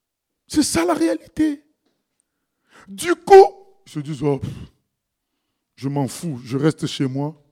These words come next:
Je veux lire la parole, je veux prier mon Dieu tout seul.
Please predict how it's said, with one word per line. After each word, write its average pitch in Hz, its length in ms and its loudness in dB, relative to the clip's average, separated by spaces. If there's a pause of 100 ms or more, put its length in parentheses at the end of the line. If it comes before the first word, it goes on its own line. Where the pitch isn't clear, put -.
(1700)
Je 113 120 -12
veux 147 140 0
lire 156 220 0
la 131 80 0
parole, 135 480 2 (260)
je 143 80 -8
veux 160 120 4
prier 151 280 0
mon 139 160 2
Dieu 147 160 2
tout 147 140 -2
seul. 123 300 0